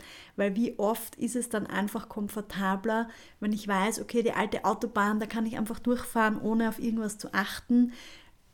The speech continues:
fällt uns oft einfach auch an manchen Tagen, wo wir wenig Energie haben, dann vielleicht leichter, diesen alten Weg wieder zu nehmen, als zu sagen, „Okay,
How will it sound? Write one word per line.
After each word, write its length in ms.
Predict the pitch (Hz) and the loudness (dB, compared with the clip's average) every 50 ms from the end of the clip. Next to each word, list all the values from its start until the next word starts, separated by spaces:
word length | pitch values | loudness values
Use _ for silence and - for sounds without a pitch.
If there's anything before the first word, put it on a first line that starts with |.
| _ _ _ _ - - - - - - 208 | _ _ _ _ -20 -20 -20 -20 -18 -12 -10
fällt 340 | - - 226 214 214 220 226 | -4 0 4 4 4 6 6
uns 200 | 240 240 - - - - | 4 2 2 -4 -4 0
oft 360 | - 220 226 226 - - - | 4 4 4 4 2 -4 -2
einfach 340 | - 202 208 208 220 226 233 - - | 0 2 2 2 0 -2 -4 -6 -8
auch 180 | - 214 202 202 | -6 -4 -2 0
an 180 | 220 208 202 | 0 2 2
manchen 440 | 196 180 180 196 208 - - 214 208 | 2 2 0 0 -2 -4 -6 -8 -6
Tagen, 420 | - - 196 185 196 214 233 226 214 | -4 0 4 4 4 6 4 2 2
wo 140 | 214 214 | 2 2
wir 140 | 214 214 202 | 2 2 2
wenig 340 | 202 208 208 208 233 226 226 | 2 2 2 2 2 0 0
Energie 420 | 220 208 208 196 - - 240 262 | -2 -2 -4 -4 -2 -2 0 0
haben, 220 | 247 233 208 208 208 | 0 0 0 0 0
dann 140 | 208 202 196 | -2 -4 -4
vielleicht 380 | - 196 185 190 196 - - | -2 -2 -2 -2 -2 -4 -2
leichter, 760 | 196 185 185 185 180 190 220 214 - - - 247 240 247 254 247 - - - - - - - | 0 2 2 2 2 0 0 -2 -2 -2 0 2 2 2 2 -2 -6 -14 -16 -16 -12 -6 -4
diesen 240 | 226 208 208 - | -4 -2 -2 -2
alten 520 | - 196 190 196 214 233 - 233 226 220 202 | 0 2 2 2 2 0 0 -2 -2 2 2
Weg 320 | 196 190 208 226 226 - | 4 4 4 4 2 0
wieder 260 | 220 226 208 220 214 | -2 0 0 0 0
zu 140 | - - 214 | -2 -2 -2
nehmen, 680 | 202 202 202 202 202 202 202 208 214 214 233 262 269 277 - - - - - - | 0 2 2 2 4 4 4 4 4 4 6 4 4 2 0 -12 -18 -20 -14 -6
als 300 | - 208 208 220 220 - | -2 0 0 0 0 -2
zu 100 | - 233 | -4 -4
sagen, 320 | 208 226 214 208 208 208 - | -2 0 2 2 2 0 -2
„Okay, 520 | 214 - - - 214 226 220 226 226 226 | -4 -6 -4 0 2 6 6 6 6 6